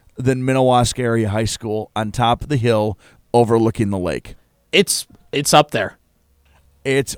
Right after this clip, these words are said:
Speaker 1: up there. Way up there. All right, that's all I have.
Speaker 2: Uh, Twins are playing the Rays, the best team in baseball, Corey. Uh, expectations for the Twins, because they seem to,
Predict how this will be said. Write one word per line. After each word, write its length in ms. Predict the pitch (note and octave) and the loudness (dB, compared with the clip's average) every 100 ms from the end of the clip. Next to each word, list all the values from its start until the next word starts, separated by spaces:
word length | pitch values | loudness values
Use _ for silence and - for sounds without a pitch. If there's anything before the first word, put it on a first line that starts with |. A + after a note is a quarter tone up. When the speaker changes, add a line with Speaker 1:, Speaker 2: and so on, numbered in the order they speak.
| - | -2
Speaker 1:
up 280 | A2+ G#2 - | 0 0 -6
there. 340 | F#2 C2+ - _ _ _ - | -8 -10 -14 _ _ _ -8
Way 640 | A2 A#2 C#3 E3 E3 B2+ | -4 0 4 4 4 2
up 220 | G#2 - | -4 -8
there. 340 | D#2 A#1 G2+ _ _ _ _ _ _ _ _ _ _ _ _ _ _ _ _ _ _ _ _ _ _ - - | -10 -10 -12 _ _ _ _ _ _ _ _ _ _ _ _ _ _ _ _ _ _ _ _ _ _ -8 2
All 120 | G3 | 4
right, 140 | F#3+ | 4
that's 200 | F#3+ F#3+ | 2 2
all 160 | F#3+ E3+ | 2 4
I 120 | D3+ | 4
have. 360 | C3+ C3 - - | 4 2 -2 2
Speaker 2:
Uh, 120 | D#3 | 4
Twins 300 | D#3 G#3+ A#3+ | 6 6 6
are 60 | A#3 | 4
playing 260 | B3 A#3 | 4 4
the 60 | F#3 | 4
Rays, 600 | C#3 E3+ F3+ C3 C3 - | 6 6 6 4 0 -2
the 240 | D#3 C#3+ C3+ | 6 6 8
best 220 | F#3+ - | 6 4
team 160 | G#3 F3 | 2 2
in 80 | C#3+ | 4
baseball, 440 | - - G#3 F#3+ | 4 4 6 4
Corey. 440 | - G#3 G#3 A3 A3 - - | 6 6 6 4 0 -12 -4
Uh, 280 | - C#3 C#3 | 2 4 4
expectations 1080 | - G3 - - G3+ - G3 G3+ - F3+ E3 | 4 2 2 2 2 2 0 2 0 0 -2
for 260 | - F3+ F3 | -4 0 2
the 120 | D3 | 0
Twins, 280 | - F#3 E3+ | 2 2 2
because 200 | E3+ E3 | 2 2
they 100 | E3 | 2
seem 340 | D#3 A3+ A3 G#3+ | 0 2 2 2
to, 340 | - F#3 D3+ | 4 4 4